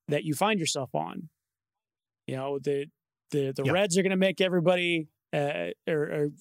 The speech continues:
Speaker 1: gonna turn the country into an authoritarian state, and the Blues are going to make it communism.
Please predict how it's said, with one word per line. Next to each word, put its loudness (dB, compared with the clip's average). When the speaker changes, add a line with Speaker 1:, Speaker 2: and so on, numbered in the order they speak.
Speaker 1:
gonna 0
turn 0
the 0
country 0
into -2
an -2
authoritarian 0
state, 0
and 2
the 4
Blues 4
are 0
going -2
to -6
make -2
it -14
communism. -4